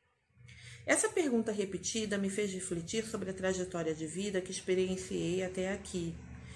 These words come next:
E respondi, "Uma curiosa, uma viajante." Ele disse, <coughs> "Bom,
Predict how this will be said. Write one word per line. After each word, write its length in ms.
E 80
respondi, 680
"Uma 160
curiosa, 680
uma 220
viajante." 840
Ele 200
disse, 480
<coughs> 1040
"Bom, 360